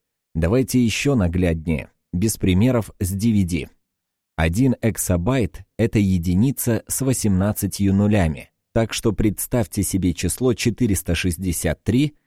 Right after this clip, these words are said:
и припишите к нему восемнадцать нулей. По другим прогнозам,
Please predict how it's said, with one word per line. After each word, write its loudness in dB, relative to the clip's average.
и -2
припишите 0
к -8
нему 2
восемнадцать 0
нулей. 0
По 0
другим 0
прогнозам, 2